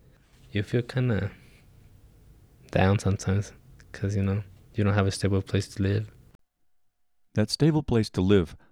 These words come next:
Speaker 2: finally came for Antonio when his dad was deported and Antonio was taken in by the woman he calls his angel. So how did th-, this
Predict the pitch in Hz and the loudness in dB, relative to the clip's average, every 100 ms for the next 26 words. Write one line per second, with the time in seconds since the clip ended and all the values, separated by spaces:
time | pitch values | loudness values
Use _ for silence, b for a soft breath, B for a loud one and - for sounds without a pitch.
0 | _ - 98 104 104 107 101 90 - 82 | _ -2 0 2 2 0 0 0 -2 0
1 | 80 78 85 95 90 87 80 82 - - | 0 -2 -2 0 2 0 -2 -8 -12 -4
2 | 95 87 87 92 101 98 92 90 - - | -2 -2 -4 -2 0 2 0 -6 -8 -2
3 | 101 85 82 - - - - _ _ - | 0 -2 -6 -18 -20 -20 -20 _ _ -2
4 | 90 92 92 101 98 87 87 - 95 - | 0 0 2 2 4 2 0 -2 -4 0
5 | 92 92 92 90 - b b b b - | 0 2 2 0 -2 b b b b -4
6 | 85 90 92 87 98 87 98 87 85 - | 0 2 2 2 0 -2 0 2 0 -4
7 | - _ _ 101 85 90 92 85 78 - | -16 _ _ -6 -2 2 2 2 -2 -12
8 | _ _ _ _ _ _ _ _ - 87 | _ _ _ _ _ _ _ _ -2 2
9 | 82 92 85 78 - _ _ _ - - | 4 4 4 0 -10 _ _ _ -20 -20
10 | _ - 85 80 - | _ -2 -2 -2 -6